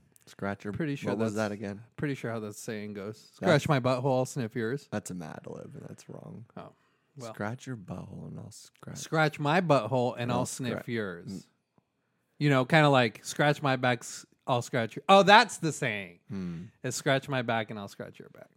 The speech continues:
Speaker 1: Yeah. Nothing like having a scratchy asshole, though.
Speaker 2: Ugh, the,
Speaker 1: That's the
Speaker 2: I haven't
Speaker 1: worst.
Speaker 2: had that in, since I got the tushy, dude. And this episode of
Speaker 1: Really?
Speaker 2: the Who Do You Think You Are podcast is brought to you by
Speaker 1: Itchy assholes.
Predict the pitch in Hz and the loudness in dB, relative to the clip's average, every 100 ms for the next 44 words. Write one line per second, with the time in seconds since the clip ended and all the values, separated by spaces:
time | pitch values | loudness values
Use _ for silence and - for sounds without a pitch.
0 | - - - - 123 - 170 208 202 113 | -16 -14 -12 -14 -18 -2 -2 0 -2 0
1 | 110 90 87 - - 98 98 - 98 87 | 0 -2 -8 -8 -2 0 0 -2 -4 -6
2 | - 92 95 - - - - - - - | -6 0 0 0 -6 -12 -12 -12 -14 -8
3 | 143 110 95 123 113 185 160 - 285 190 | -8 -6 -6 -6 0 4 6 6 6 4
4 | 208 233 208 147 147 139 165 147 151 160 | 4 4 2 0 -6 -6 -4 -2 -2 0
5 | 160 156 208 262 135 113 107 127 _ - | -2 -2 -2 -4 -6 -8 -8 -10 _ -20
6 | - 156 208 214 190 156 185 165 160 143 | -4 4 4 6 4 6 6 8 6 6
7 | 147 170 185 190 156 147 135 147 139 135 | 4 4 2 -2 0 0 0 -2 0 -4
8 | - 220 214 147 147 135 139 123 104 185 | -2 -2 0 2 2 0 -4 -4 4 6
9 | 214 123 151 170 - 95 87 - - 80 | 8 8 8 6 4 2 0 -4 -8 -8
10 | 78 95 - | -8 -10 -12